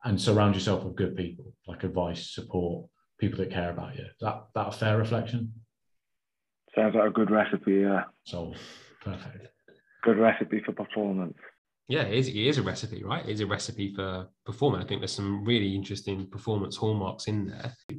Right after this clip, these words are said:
Speaker 3: Get drawn to the bit about celebrating these, these minor successes. I don't, at times I don't see that enough. I don't see us lean into that and recognise that we've actually got somewhere. Um, h-, how do you celebrate that milestone? When, when you get, like,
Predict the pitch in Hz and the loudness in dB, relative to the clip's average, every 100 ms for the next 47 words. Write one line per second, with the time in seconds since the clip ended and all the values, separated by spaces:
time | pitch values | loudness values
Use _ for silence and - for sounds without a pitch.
0 | - - 127 117 139 135 - 107 98 104 | -14 -4 -4 4 8 8 6 0 0 -2
1 | 95 - 123 117 120 113 113 113 110 110 | -2 2 4 6 6 4 2 0 -2 -2
2 | 104 107 107 107 107 - - 113 - - | -2 0 2 2 0 -4 -6 -6 -4 -8
3 | - - _ _ _ _ - 143 156 - | -10 -14 _ _ _ _ -10 -4 -4 -6
4 | _ _ _ - - - 147 135 123 120 | _ _ _ -14 -6 0 4 6 4 2
5 | - 117 107 113 127 - 123 110 - 117 | 0 -2 -2 0 -2 -2 -2 -2 0 -2
6 | 104 107 110 110 110 104 92 101 110 110 | 0 2 4 4 2 0 -4 -2 -4 -4
7 | 104 101 95 98 101 - - - 113 - | -4 -4 -4 -6 -8 -8 -10 -6 -6 -6
8 | - - - - 131 _ _ _ _ _ | -10 -12 -14 -14 -14 _ _ _ _ _
9 | - 117 117 113 113 - 185 196 233 180 | -2 2 2 0 -4 -4 2 8 8 8
10 | 208 143 131 104 - 107 101 95 98 101 | 6 8 8 8 4 2 0 -2 0 2
11 | 104 - 95 117 135 151 139 156 117 101 | 2 0 -2 2 4 4 6 4 4 0
12 | 95 | 0